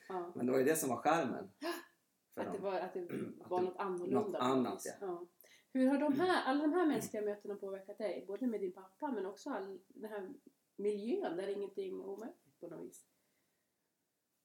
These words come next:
Speaker 2: No, alltså, ja, men det har man ju fått med sig, att det liksom, ingenting är omöjligt. Och sen började jag tidigt att se,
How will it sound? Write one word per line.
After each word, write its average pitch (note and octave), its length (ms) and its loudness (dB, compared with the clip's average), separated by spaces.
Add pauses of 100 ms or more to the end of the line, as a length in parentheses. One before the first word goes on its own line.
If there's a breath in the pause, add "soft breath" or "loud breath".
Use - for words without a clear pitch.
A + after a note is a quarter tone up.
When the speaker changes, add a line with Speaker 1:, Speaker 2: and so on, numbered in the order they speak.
(220)
Speaker 2:
No, A2 220 -4 (520)
alltså, A#2 320 -4
ja, A2 540 0
men G#2+ 160 0
det G2+ 120 4
har B2+ 180 4
man B2+ 140 4
ju A#2 60 2
fått A#2+ 220 -4
med B2+ 300 4
sig, - 140 0
att - 140 -8
det G2+ 120 -2
liksom, - 340 -6
ingenting G2 500 -4
är C3+ 300 -2
omöjligt. G#2 680 -4
Och - 60 -10
sen A2+ 400 -2 (480)
började A2+ 420 2
jag G#2+ 180 0
tidigt A2 560 0
att - 280 -10 (1400)
se, G#2 420 2